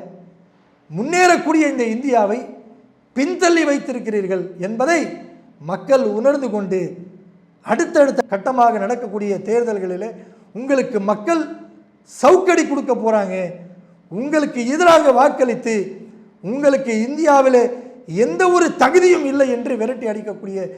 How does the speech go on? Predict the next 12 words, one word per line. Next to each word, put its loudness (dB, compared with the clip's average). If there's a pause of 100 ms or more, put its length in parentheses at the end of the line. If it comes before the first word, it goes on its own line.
(240)
ஒரு -6
நிலை 2 (760)
மக்கள் 0
தயாராகி 2
விட்டார்கள் -2 (140)
என்பதை 0 (340)
இந்த -10
நேரத்தில் 2 (140)
உங்களிடத்திலே -6 (100)
பதிவு -6
செய்து -4 (760)
தேர்தல் 6